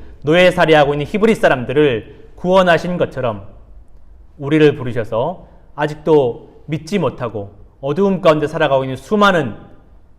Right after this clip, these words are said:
영혼들을 구원하게 하시는 사명을 맡겨주실 것을 믿으시기를 부탁드립니다.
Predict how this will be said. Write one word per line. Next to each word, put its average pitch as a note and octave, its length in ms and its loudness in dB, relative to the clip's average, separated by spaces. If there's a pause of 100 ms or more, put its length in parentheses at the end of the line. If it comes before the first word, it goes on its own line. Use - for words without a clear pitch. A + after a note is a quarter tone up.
(380)
영혼들을 C#3+ 920 -2
구원하게 F3 520 2
하시는 D3 460 -2
사명을 E3+ 400 0
맡겨주실 D3 520 -2
것을 C3 580 -4
믿으시기를 D3+ 500 -2
부탁드립니다. G2+ 640 -10